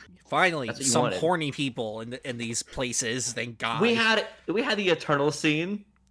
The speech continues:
Speaker 1: That's, eh, I mean, eh, I guess.
Speaker 2: I guess. Two robots having sex on a rock, whatever. Yeah, they're robots, let's be real.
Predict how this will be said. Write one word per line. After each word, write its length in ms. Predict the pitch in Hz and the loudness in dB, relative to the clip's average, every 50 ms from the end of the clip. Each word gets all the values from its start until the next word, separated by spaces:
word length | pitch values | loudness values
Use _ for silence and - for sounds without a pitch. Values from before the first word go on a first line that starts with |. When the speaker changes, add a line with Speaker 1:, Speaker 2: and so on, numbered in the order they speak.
| - - - - - - - _ | -20 -20 -20 -20 -20 -20 -14 _
Speaker 1:
That's, 400 | - 233 240 226 233 - - - - | 2 4 4 4 2 -2 -4 -4 -6
eh, 180 | 220 220 226 190 175 175 | -8 -8 -8 -10 -10 -10
I 120 | 196 208 | -10 -10
mean, 320 | 202 180 165 165 165 151 135 139 | -12 -12 -12 -10 -12 -12 -12 -12
eh, 220 | 135 135 135 127 131 139 - | -12 -10 -10 -12 -12 -14 -12
I 140 | - 156 135 - _ - | -12 -12 -12 -14 _ -20
guess. 720 | - - - - - - - - - - - - - - - _ | -20 -20 -20 -20 -20 -20 -18 -14 -12 -12 -12 -12 -14 -16 -14 _
Speaker 2:
I 120 | - 143 | -6 -6
guess. 680 | 131 - - 113 104 110 110 - - - - - - _ _ _ _ _ _ _ _ _ _ _ _ _ | -2 0 0 2 2 2 0 -2 -4 -6 -8 -10 -16 _ _ _ _ _ _ _ _ _ _ _ _ _
Two 200 | - - 175 190 | 2 4 4 6
robots 600 | 185 156 143 147 147 135 135 131 135 139 131 - | 8 6 8 8 6 6 6 4 2 2 0 -2
having 260 | - 123 120 127 135 123 | -4 -2 -2 -2 -2 -4
sex 280 | - - 120 117 - - | -2 -2 -2 -2 -2 -2
on 80 | 131 | -2
a 60 | 120 | -2
rock, 360 | 104 98 95 90 95 - - - | -2 -2 -2 -2 -4 -6 -6 -2
whatever. 520 | 120 120 110 104 98 - 107 123 131 - - - _ _ _ _ _ _ | -2 0 0 0 -2 -2 -4 -8 -10 -12 -14 -18 _ _ _ _ _ _
Yeah, 180 | 135 120 113 110 | -4 -2 -2 -2
they're 120 | 107 120 113 | -2 -2 -2
robots, 480 | 104 98 90 85 - 87 82 - - | 0 0 -2 -2 -4 -6 -8 -8 -12
let's 80 | 120 - | -16 -12
be 80 | - 107 | -12 -10
real. 360 | 98 82 76 69 53 107 - | -8 -8 -8 -8 -10 -12 -14